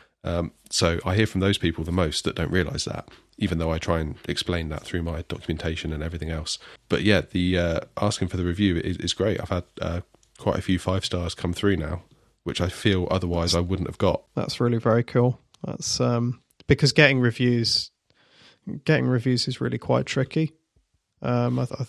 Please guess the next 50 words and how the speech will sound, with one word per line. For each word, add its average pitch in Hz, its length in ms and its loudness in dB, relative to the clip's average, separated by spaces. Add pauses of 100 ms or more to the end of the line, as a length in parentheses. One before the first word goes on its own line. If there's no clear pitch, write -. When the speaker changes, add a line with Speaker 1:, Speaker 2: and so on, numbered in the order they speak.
(120)
Speaker 2:
I 123 140 4
think, 131 380 -4 (340)
um, 120 580 -2 (840)
in 123 80 -4
terms 117 240 -4
of, 120 200 -6
you 123 80 -2
know, 117 120 0
getting 120 260 -10
people - 280 -8
to - 120 -8
actually 117 240 -10
go, 113 240 -4 (1120)
go 117 160 0
do, 120 480 0 (240)
I, 123 60 -6 (280)
I - 100 -4 (180)
struggle 110 460 -4 (140)
to - 100 -10
get - 180 -4
reviews 110 400 -2
through 113 220 -2
for - 140 -8
Go 110 180 -2
V 110 200 -4
J 110 140 -4
especially. 107 640 -4
Speaker 1:
Yeah. 92 260 -2 (1040)
I 110 60 -4
think, 131 220 4
I 117 60 4
think 107 140 4
the 113 60 2
beauty 117 280 6
of 85 80 2
it 73 80 0
is, 82 160 -2
is 90 120 -4
that 92 100 -2
you 80 60 -6
don't 104 120 2
have - 120 -6
to 90 80 -4
write 98 240 0
anything. 82 460 -4 (280)
You, 92 300 -6
you, 90 120 -6 (100)
you 82 100 -2
can 90 260 2
do 85 220 -4